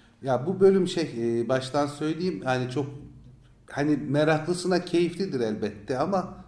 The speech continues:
zor bir bölüm, anlaşılması da zor bir bölüm olacak. Yani umarım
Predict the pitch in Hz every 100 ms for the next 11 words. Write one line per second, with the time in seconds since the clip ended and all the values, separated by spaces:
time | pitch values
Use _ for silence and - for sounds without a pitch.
0 | - 120 185 190 147 123 110 120 139 151
1 | 147 143 151 147 135 117 110 104 101 98
2 | 104 98 98 101 104 143 - - - -
3 | - - - - - 127 139 156 151 147
4 | -